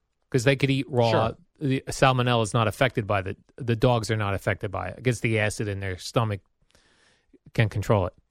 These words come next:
Speaker 1: But then my sister, I was like, "Ah, it's fine. The dog, the dog, she can't get salmonella." She goes, "No." She goes, "But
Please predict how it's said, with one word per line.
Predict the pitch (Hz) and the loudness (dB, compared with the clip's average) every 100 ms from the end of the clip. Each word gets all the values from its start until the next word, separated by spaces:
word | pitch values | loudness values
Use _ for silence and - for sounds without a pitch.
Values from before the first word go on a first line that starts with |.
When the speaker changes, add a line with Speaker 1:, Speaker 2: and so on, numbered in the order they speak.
| _ _ _ _ _ _ _ | _ _ _ _ _ _ _
Speaker 1:
But | - 151 | 2 4
then | 160 | 6
my | 143 | 4
sister, | - 185 - 151 | 2 -2 0 2
I | 135 | 2
was | 151 | 2
like, | 175 | 2
"Ah, | 208 165 | 2 2
it's | - | 2
fine. | 170 160 131 | 0 2 0
The | 110 | 0
dog, | 135 131 131 | 0 2 0
the | 127 | 0
dog, | 127 151 143 | 2 2 2
she | - | -4
can't | 156 160 135 | -4 -2 0
get | 127 | 0
salmonella." | 131 113 110 110 117 117 | 0 0 0 -2 -4 -6
She | - | -4
goes, | 139 131 | -2 -2
"No." | 123 190 180 | 0 0 0
She | 147 131 | 0 0
goes, | 131 110 | 0 0
"But | 127 123 | 0 -2